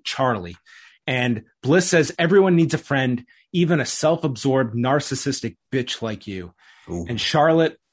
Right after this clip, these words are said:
Speaker 1: works in a nice, uh, corporate partner plug stating that Mattel will <laughs> send Alexa a Charlotte Flair action figure. "When you're locked up in a padded cell, but until then, I will adult you until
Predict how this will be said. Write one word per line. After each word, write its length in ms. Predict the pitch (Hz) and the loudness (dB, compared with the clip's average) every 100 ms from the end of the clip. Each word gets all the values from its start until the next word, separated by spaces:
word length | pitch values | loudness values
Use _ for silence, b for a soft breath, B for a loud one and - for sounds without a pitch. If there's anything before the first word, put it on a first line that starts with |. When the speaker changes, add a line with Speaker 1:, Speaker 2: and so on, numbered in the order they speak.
| _ | _
Speaker 1:
works 320 | 131 165 170 160 | 0 0 2 0
in 120 | 147 | 0
a 60 | |
nice, 420 | 131 147 147 - - | 2 2 0 -2 -6
uh, 300 | 135 120 117 - | -4 -2 -4 -2
corporate 360 | 180 175 175 - | 0 2 0 0
partner 320 | 156 156 143 | 0 0 -4
plug 440 | - 147 131 123 | -2 0 0 -2
stating 380 | - 143 135 131 | -4 -2 0 0
that 160 | 127 - | -2 -6
Mattel 580 | 131 - 175 143 120 120 B B B - | -10 0 2 2 -2 -8 B B B 0
will 260 | 143 139 139 | 4 2 0
<laughs> 0 | |
send 400 | - - 170 156 | -6 -4 0 2
Alexa 640 | 151 160 - 147 131 120 b - | 2 0 -2 -2 0 -2 b -6
a 100 | 143 | -2
Charlotte 440 | - 151 147 143 | 2 2 2 -2
Flair 280 | - 139 131 | 0 2 2
action 320 | 143 143 147 117 | -2 -2 -4 -4
figure. 420 | 123 104 101 - B | -4 -4 -4 -6 B
"When 220 | 139 160 | 0 2
you're 100 | 156 | 2
locked 460 | 143 131 165 208 - | 2 2 2 2 0
up 180 | 156 160 | 0 0
in 100 | 147 | -6
a 80 | 131 | -6
padded 480 | - - 160 151 127 | -6 -4 -2 -2 -6
cell, 500 | - 147 127 92 90 B B | -4 -2 -2 -4 -10 B B
but 120 | 143 | -2
until 500 | 143 135 - - 269 | 0 -4 -4 0 2
then, 340 | 151 123 131 127 B | 2 0 -2 -6 B
I 140 | 147 208 | -2 2
will 200 | 226 208 | 2 0
adult 520 | 151 120 160 226 - | -4 0 2 2 0
you 240 | 117 92 - b b | -6 -8 -14 b b
until 640 | 147 139 160 156 151 139 | -4 0 0 2 2 -2